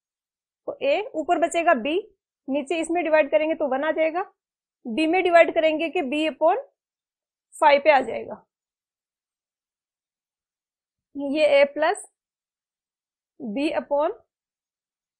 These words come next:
वन प्लस पॉइंट टू बी upon ए। तो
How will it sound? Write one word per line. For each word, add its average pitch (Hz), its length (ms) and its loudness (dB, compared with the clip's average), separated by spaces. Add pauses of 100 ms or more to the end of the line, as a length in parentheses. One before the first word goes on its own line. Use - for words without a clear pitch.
वन 277 340 -2
प्लस 330 420 -2
पॉइंट 285 340 0 (120)
टू 349 160 0 (1040)
बी 269 300 -4
upon 302 360 -2
ए। - 220 -6 (1400)
तो 262 260 0